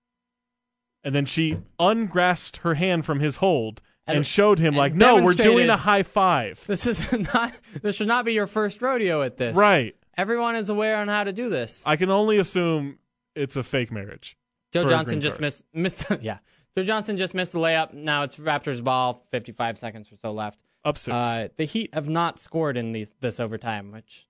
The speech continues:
Speaker 2: isn't,
Speaker 1: That's
Speaker 2: isn't great.
Speaker 1: troubling.
Speaker 2: Yeah. Uh,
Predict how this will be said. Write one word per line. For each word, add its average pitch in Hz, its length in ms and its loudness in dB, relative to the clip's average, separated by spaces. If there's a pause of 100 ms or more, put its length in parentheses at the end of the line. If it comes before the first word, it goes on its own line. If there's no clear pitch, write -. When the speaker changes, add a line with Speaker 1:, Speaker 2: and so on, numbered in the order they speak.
(140)
Speaker 2:
isn't, 127 260 -12 (320)
Speaker 1:
That's 160 180 0
Speaker 2:
isn't 123 60 -6
great. 143 160 2
Speaker 1:
troubling. 123 240 -6 (200)
Speaker 2:
Yeah. 107 200 -4 (560)
Uh, 135 320 2